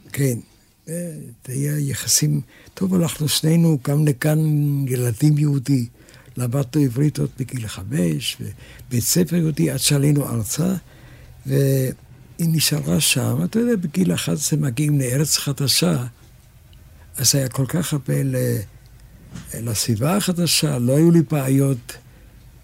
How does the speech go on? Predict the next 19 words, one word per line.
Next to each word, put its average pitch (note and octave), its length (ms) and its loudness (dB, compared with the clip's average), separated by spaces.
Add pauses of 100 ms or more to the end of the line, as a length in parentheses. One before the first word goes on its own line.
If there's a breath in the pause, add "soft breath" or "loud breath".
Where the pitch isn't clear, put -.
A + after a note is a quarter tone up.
של - 240 -8
ילדי A2+ 320 -4
עולים, A#2+ 540 0
שלא A2+ 200 -4
יודעים, A#2+ 260 2
זה A#2 140 0
ידעתי A#2+ 460 0
עברית, D#3+ 360 0
מיד D#3 320 2
הייתי D#3+ 240 2
בפנים, F3+ 520 4 (340 loud breath)
על D3+ 200 -4
בגלל F#3 280 2
זה E3+ 480 2 (420 soft breath)
נותק E3 440 2
קצת - 340 0
הקשר C#3+ 440 2
איתה. G2 240 -4 (500)
אה, A#3+ 40 -6